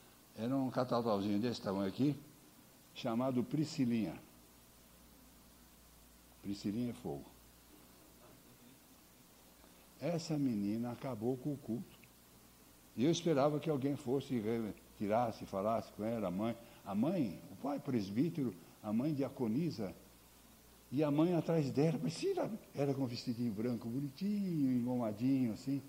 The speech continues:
Ela entrava debaixo de um banco assim, ia, ia saindo, saía lá atrás, e a mãe correndo atrás.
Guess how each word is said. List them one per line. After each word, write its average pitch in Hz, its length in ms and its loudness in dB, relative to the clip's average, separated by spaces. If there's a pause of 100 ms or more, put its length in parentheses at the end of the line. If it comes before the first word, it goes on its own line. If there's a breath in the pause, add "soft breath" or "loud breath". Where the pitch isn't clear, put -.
(500 loud breath)
Ela 147 180 2
entrava 143 300 2
debaixo 120 340 0
de - 40 -6
um 110 60 0
banco 113 240 0
assim, 117 180 -2
ia, 156 240 2 (240)
ia 135 140 0
saindo, 131 500 0 (180)
saía 139 320 -4
lá 131 100 -6
atrás, 143 360 -2
e 131 60 -2
a 120 60 0
mãe 139 140 0
correndo 131 360 -2
atrás. 143 420 -6